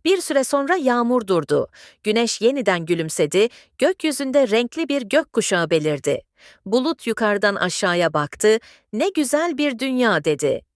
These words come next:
Her yer tertemiz ve canlıydı. Ama hikaye burada bitmedi. Güneş yeniden ısıtmaya başladı.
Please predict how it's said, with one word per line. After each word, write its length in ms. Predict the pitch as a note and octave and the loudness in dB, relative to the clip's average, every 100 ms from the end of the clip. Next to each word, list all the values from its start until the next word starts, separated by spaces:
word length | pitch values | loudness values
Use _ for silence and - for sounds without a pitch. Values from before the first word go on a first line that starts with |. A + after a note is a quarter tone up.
| - | -4
Her 220 | G#3 A3 | 0 2
yer 280 | G3 F3+ D#3+ | 2 0 -2
tertemiz 720 | - A3 A#3 A3+ G#3 G3 F3+ | -2 -2 -2 -2 -2 -2 0
ve 120 | E3+ | 0
canlıydı. 640 | F#3 E3+ D#3+ F3 D3+ C#3+ - _ - - - | 2 0 -2 -4 0 -2 -4 _ -20 -10 0
Ama 240 | C#4 F4+ | 2 2
hikaye 600 | C4+ B3+ - C4+ C4 C4 | -2 -4 -4 -2 0 0
burada 420 | A3+ B3 G#3+ G#3+ | 0 0 2 0
bitmedi. 580 | F3+ G#3+ - D3+ D3+ C#3+ - - - - | 0 -6 -4 -4 0 -2 -4 -20 -18 -6
Güneş 400 | B3 D#4+ - A3 | 0 0 -2 -2
yeniden 400 | E4 F#4 B3 A#3+ | -2 0 0 0
ısıtmaya 540 | G#3 G#3 - F#3+ F3 | -2 -2 0 0 0
başladı. 500 | E3 D#3+ E3 C#3+ C3 | 0 0 -2 0 -2